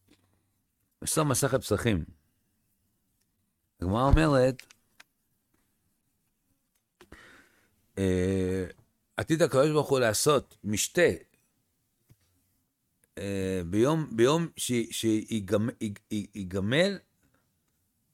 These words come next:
אה, איך כתוב? שיגמל שכרו לזרעו של אברהם. כלומר, הוא ייתן לנו את כל ההבטחות, את כל ההבטחות שהבטח לנו יתקיימו, יהיה משתה, יהיה שם איזה משתה,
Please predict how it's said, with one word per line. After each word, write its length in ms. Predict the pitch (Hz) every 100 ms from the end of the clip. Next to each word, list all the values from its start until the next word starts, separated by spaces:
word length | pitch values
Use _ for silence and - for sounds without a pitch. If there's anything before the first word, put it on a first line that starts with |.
| _ _
אה, 440 | 98 101 98 95 95
איך 180 | - 113
כתוב? 380 | 117 120 131 95
שיגמל 560 | 107 98 98 107 147 151
שכרו 500 | - 123 117 143 156
לזרעו 320 | 120 117 127
של 140 | 139
אברהם. 320 | 113 101 92 78
כלומר, 240 | 135 190
הוא 80 | 233
ייתן 200 | 165 254
לנו 140 | 233
את 80 | 165
כל 180 | 196 185
ההבטחות, 680 | 170 - 127 147 160 143
את 80 | 117
כל 200 | - 143
ההבטחות 1400 | 139 131 120 107 - _ _ _ _ _ - - 127 139
שהבטח 400 | - 120 - 135
לנו 100 | 131
יתקיימו, 640 | 117 - 110 131 196 277 -
יהיה 160 | 165 220
משתה, 320 | 208 - 180
יהיה 260 | 156 180 165
שם 200 | 160 139
איזה 440 | 110 113 98 90 - _ _ -
משתה, 420 | 95 - 185